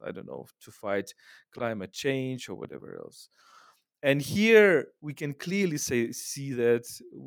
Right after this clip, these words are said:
in the Russian case. Therefore, uh, our, our kind of a criticism of many European governments,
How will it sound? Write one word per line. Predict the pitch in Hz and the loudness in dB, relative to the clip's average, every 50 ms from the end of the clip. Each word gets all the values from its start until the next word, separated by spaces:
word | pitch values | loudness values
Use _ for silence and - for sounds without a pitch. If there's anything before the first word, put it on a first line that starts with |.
| 135 - | -16 -14
in | 143 131 123 123 | -12 -10 -8 -6
the | 135 147 | -4 0
Russian | 196 240 254 254 - 175 135 | 2 2 2 0 -2 -6 -8
case. | - - - - - - - - - | -10 -10 -12 -12 -12 -12 -16 -12 -4
Therefore, | 127 123 123 120 - - 135 131 131 131 120 123 - - - - - - - _ _ _ _ _ | -2 0 0 0 -2 -4 -2 0 2 2 0 0 -4 -16 -20 -20 -20 -20 -20 _ _ _ _ _
uh, | 123 120 120 123 120 120 120 120 123 123 120 123 117 120 - _ _ _ _ _ _ _ _ _ _ _ - | -6 -2 0 0 2 2 2 2 2 4 4 2 2 0 -4 _ _ _ _ _ _ _ _ _ _ _ 0
our, | 143 139 135 139 147 143 143 147 151 143 143 143 143 139 - - _ _ _ - | 6 8 8 8 8 8 8 10 10 10 10 10 8 6 4 -2 _ _ _ -2
our | 139 131 123 123 123 127 127 127 123 | 2 4 4 4 4 4 2 2 0
kind | - - 135 131 127 123 | 0 -2 -2 0 0 0
of | 120 113 127 | -2 0 2
a | 120 120 120 117 117 - _ _ _ _ _ _ _ _ _ _ _ _ - | 2 2 2 2 -2 -8 _ _ _ _ _ _ _ _ _ _ _ _ -10
criticism | - - 160 160 165 160 156 139 127 - - 139 120 120 117 110 117 113 | -4 0 2 2 2 0 -2 -4 -4 -4 -6 -4 -2 -2 -2 -4 -6 -8
of | 113 107 110 - | -10 -10 -10 -8
many | 113 117 120 117 113 113 | -6 -4 -2 -2 -4 -4
European | 107 107 113 110 107 107 - 160 170 185 180 160 | -6 -4 -4 -4 -4 -4 -8 -8 -6 -6 -4 -2
governments, | - 139 127 131 120 120 117 113 113 110 110 107 110 107 - - - - | 2 4 4 4 4 2 0 -2 -4 -4 -4 -4 -6 -8 -10 -12 -16 -16